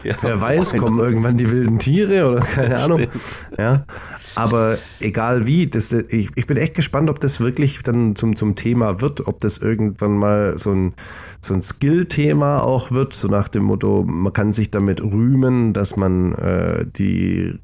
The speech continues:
Speaker 2: Regenerationshäufigkeit sehr gering hält bei l-, hoher Spielzeit. Weil klar, ich meine, es kann auch jemand zehn Jahre im Spiel sein, hat aber acht Stunden bisher gespielt und ist noch im ersten Zyklus.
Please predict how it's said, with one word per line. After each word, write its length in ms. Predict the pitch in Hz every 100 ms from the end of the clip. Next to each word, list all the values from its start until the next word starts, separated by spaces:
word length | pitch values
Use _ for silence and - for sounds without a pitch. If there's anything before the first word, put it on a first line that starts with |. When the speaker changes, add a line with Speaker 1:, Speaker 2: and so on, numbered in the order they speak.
| -
Speaker 2:
Regenerationshäufigkeit 1300 | 104 98 95 95 - 104 101 98 95 98 - 92 92
sehr 180 | - 90
gering 420 | 98 85 110 117
hält 360 | 107 113 98 -
bei 120 | 92
l-, 200 | 90 90 - -
hoher 220 | 104 101
Spielzeit. 680 | - - 123 123 - 107 104 - - -
Weil 140 | 104
klar, 340 | - 107 117 - - - -
ich 80 | -
meine, 140 | 101
es 80 | 98
kann 140 | 98
auch 120 | 101 101
jemand 280 | 101 95
zehn 240 | - 98 98
Jahre 340 | 95 101 101
im 220 | - 95
Spiel 400 | 92 - 107 123
sein, 420 | 107 87 98 110 -
hat 200 | 98 95
aber 560 | 92 98 92 90 - -
acht 260 | - 104 -
Stunden 420 | - 107 110 110
bisher 300 | 92 90 92
gespielt 640 | 90 87 - 107 131 123 -
und 200 | 92 95
ist 320 | - 107 - 104
noch 200 | 92 87
im 140 | 92
ersten 300 | 95 98 101
Zyklus. 520 | - 117 110 87 -